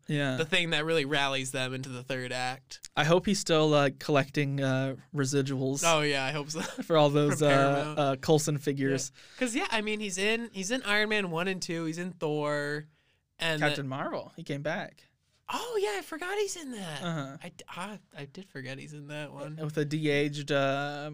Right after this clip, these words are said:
Speaker 1: Sam
Speaker 2: Sam Jackson.
Speaker 1: <laughs> Yeah.
Speaker 2: Which I, Sam Jackson is also, he's not, this seems like a role that, an, like,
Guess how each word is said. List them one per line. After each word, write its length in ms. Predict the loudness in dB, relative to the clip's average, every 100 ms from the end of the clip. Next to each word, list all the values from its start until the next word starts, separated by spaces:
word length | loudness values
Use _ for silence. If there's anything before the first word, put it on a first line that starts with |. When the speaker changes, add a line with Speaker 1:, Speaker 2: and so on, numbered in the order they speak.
| -14 _
Speaker 1:
Sam 680 | -4 0 2 0 -2 -6 -6
Speaker 2:
Sam 200 | -4 -4
Jackson. 380 | -4 -6 -8 -16 -4
Speaker 1:
<laughs> 60 |
Yeah. 240 | -2 -2 -8 -14 _ -2
Speaker 2:
Which 140 | 2
I, 100 | 2 0
Sam 180 | 0 2 4
Jackson 380 | 4 2 0 -6 -6
is 160 | -2 4
also, 400 | 6 6 2 0
he's 220 | 0 2
not, 140 | 0 0
this 140 | -2
seems 240 | 0 0 0
like 140 | -2
a 40 | -4
role 360 | -4 -4 -4 -4
that, 260 | -6 -8 -14 _ _ _ -6
an, 220 | -6 -6 -6
like, 280 | -8 -8